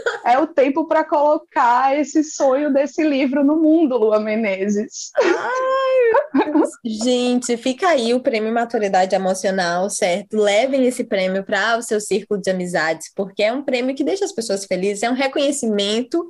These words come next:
Speaker 2: pelo
Speaker 1: Sim.
Speaker 2: quê? Pelas conquistas dos processos, né? Porque os processos, eles não acabam, mas eles têm muitos presentes no meio do
Speaker 1: Justo.
Speaker 2: caminho,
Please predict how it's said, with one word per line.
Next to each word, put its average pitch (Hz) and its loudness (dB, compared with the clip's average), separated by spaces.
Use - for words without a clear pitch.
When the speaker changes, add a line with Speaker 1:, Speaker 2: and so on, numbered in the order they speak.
Speaker 2:
pelo 262 2
Speaker 1:
Sim. 180 -4
Speaker 2:
quê? 196 -2
Pelas 392 0
conquistas 494 0
dos 415 2
processos, 311 0
né? 311 0
Porque 339 -4
os 415 0
processos, 254 -2
eles 226 0
não 190 0
acabam, 185 0
mas 240 2
eles 196 0
têm 180 -2
muitos 202 0
presentes 269 -2
no 208 0
meio 180 0
do 180 -6
Speaker 1:
Justo. 165 0
Speaker 2:
caminho, 160 -4